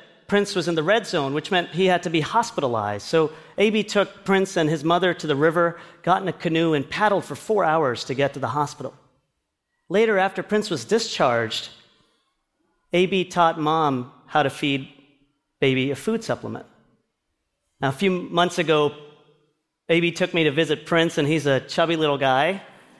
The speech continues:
He's meeting his milestones, he's pulling himself up to a stand and even starting to say a few words. You know, I, I'm so inspired by these community health workers. I, I often ask them why they do what they do, and when I asked A B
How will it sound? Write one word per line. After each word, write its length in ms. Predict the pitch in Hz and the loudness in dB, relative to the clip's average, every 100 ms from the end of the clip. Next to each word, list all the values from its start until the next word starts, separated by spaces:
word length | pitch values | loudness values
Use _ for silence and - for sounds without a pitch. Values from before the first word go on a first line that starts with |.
| _ - - - - - - _ _ _ _ _ | _ -20 -20 -20 -20 -20 -20 _ _ _ _ _
He's 200 | 165 170 | -4 -2
meeting 320 | 180 185 185 | 2 2 4
his 140 | 180 147 | 0 0
milestones, 680 | 165 175 175 185 170 170 | 2 2 0 0 2 2
he's 240 | 156 143 - | -2 -6 -4
pulling 220 | 185 165 | -2 0
himself 400 | 160 - 151 160 | -2 2 0 2
up 160 | 151 | -2
to 80 | - | 0
a 60 | 143 | -4
stand 480 | - 165 156 151 139 | -2 0 2 2 0
and 100 | 143 | 0
even 160 | 139 | -2
starting 320 | 135 151 139 | -2 0 0
to 40 | 131 | -2
say 220 | - 131 | -2 -2
a 60 | 123 | -2
few 200 | 147 131 | -4 -2
words. 540 | 139 139 127 120 - | 0 2 0 -4 -8
You 80 | 156 | -2
know, 60 | |
I, 280 | 151 170 170 | 0 2 0
I'm 120 | 175 | -2
so 180 | 165 190 | -2 -4
inspired 640 | 156 - - 151 160 156 | -4 -8 2 4 4 0
by 100 | 143 | -2
these 180 | 147 147 | -2 -4
community 380 | - 160 151 143 | -4 -2 0 2
health 240 | 147 151 | 2 2
workers. 320 | 156 147 143 131 | 0 -2 -2 2
I, 200 | 143 135 - - - - | 0 0 -10 -20 -18 0
I 100 | 143 | 2
often 300 | 170 170 147 | 2 0 0
ask 240 | 160 160 | 0 0
them 180 | 165 147 | -4 0
why 260 | 151 175 175 | 2 2 2
they 140 | 156 | -2
do 220 | 139 160 | -2 -4
what 220 | 151 151 | 0 0
they 120 | 147 131 | 0 -2
do, 320 | 165 202 160 | 0 0 2
and 160 | 143 | 0
when 240 | 143 151 151 | 0 0 0
I 140 | 151 | 2
asked 320 | 147 180 175 - | 2 2 -2 -4
A 140 | 165 | -2
B 920 | 139 185 185 143 135 - _ _ _ | 0 2 2 0 -2 -12 _ _ _